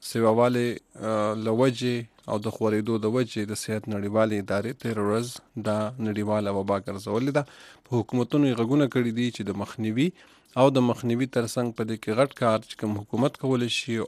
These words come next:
عام خلک یې کولی شي، هغه د دې نه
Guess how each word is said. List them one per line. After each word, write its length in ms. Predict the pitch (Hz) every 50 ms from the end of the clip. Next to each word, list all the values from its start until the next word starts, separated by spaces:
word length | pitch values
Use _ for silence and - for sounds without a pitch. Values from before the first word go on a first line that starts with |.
| -
عام 240 | - 113 117 120 113
خلک 440 | 104 - - 156 156 147 120 - -
یې 60 | 104 98 - -
کولی 260 | 110 104 104 107 -
شي، 220 | - - - 113
هغه 220 | 107 101 117 120 117
د 200 | 113 107 110 113
دې 120 | 117 117
نه 200 | 117 117 120 123